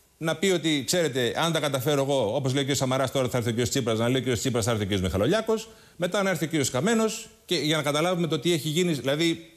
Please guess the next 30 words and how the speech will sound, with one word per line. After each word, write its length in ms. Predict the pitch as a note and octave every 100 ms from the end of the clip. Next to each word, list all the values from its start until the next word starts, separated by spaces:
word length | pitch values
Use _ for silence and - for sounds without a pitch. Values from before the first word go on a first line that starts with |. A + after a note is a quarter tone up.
| -
για 140 | C#3+
να 80 | C#3+
αντιληφθούμε 500 | C3+ C#3 C3 F#3 F3+
πραγματικά 380 | D3+ C#3 B2+ E3
αν 80 |
υπάρχει 260 | E3 E3+ D3
διαπραγμάτευση 580 | D3+ C3+ C#3 D#3 C3+ A2
ή 40 |
όχι. 300 | B2 C#3 - -
Δεν 140 | C4+
υπάρχει 260 | G3+ D#3+ C3+
άλλος 180 | A#2
τρόπος 320 | G2+ A#2+ G#2+ G2
να 100 | G#2+
πιστούμε 340 | G2+ A2+ G2
γι' 80 | F2
αυτό. 240 | D#2+ D2+ - - -
Γι' 80 | G#3
αυτό 180 | G3+ C4
είπα, 200 | - - - -
ενδεχομένως 580 | B3 A#3+ A#3+ A#3 F3 C3
μία 220 | G3+ F3+
λύση 380 | C#3 E3+ G#3+ A3+ - - -
θα 160 | - A#3+
ήταν 260 | F#3+ C3+ A2+
όλοι 220 | F#3+ A3
μαζί 280 | D#3 A#2 G#2+
όμως, 280 | G2+ F2 -
έτσι, 220 | D3 -
όχι 560 | C3 A2+ F#2+ F2+ D2+